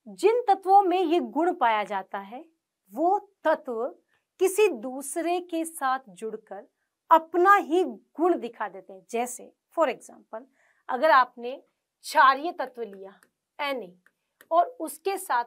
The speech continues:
में आपने वाटर को, वाटर के अंदर इसको डिसॉल्व किया तो अपने पास एनएओएच बना, है ना? ये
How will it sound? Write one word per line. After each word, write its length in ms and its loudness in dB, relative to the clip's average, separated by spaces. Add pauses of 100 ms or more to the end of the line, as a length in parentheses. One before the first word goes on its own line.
में 140 -10 (120)
आपने 380 -6
वाटर 480 -4
को, 180 -6 (400)
वाटर 260 -8
के 100 -8
अंदर 180 -4
इसको 220 -10
डिसॉल्व 420 -10 (120)
किया 220 -14 (540)
तो 60 2
अपने 340 2
पास 480 -6 (160)
एनएओएच 920 -8
बना, 220 -20 (920)
है 60 -6
ना? 240 -6
ये 320 -8